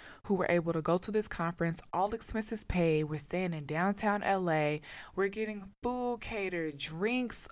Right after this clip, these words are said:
were ordered for us. Um, we were able to go to all these different agencies and places and do all these cool things.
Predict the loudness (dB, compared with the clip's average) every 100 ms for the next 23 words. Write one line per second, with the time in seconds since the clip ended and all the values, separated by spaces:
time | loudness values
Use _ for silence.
0 | 0 4 6 6 4 4 2 0 -2 0
1 | -2 -2 -4 -10 -16 -4 -4 -2 -2 -2
2 | -2 -2 -2 0 0 -2 -2 -2 -4 -4
3 | -4 -4 -8 -2 2 2 2 0 0 0
4 | -4 0 0 2 -2 -2 -2 0 0 2
5 | 0 -2 -4 -6 -4 -2 0 0 -4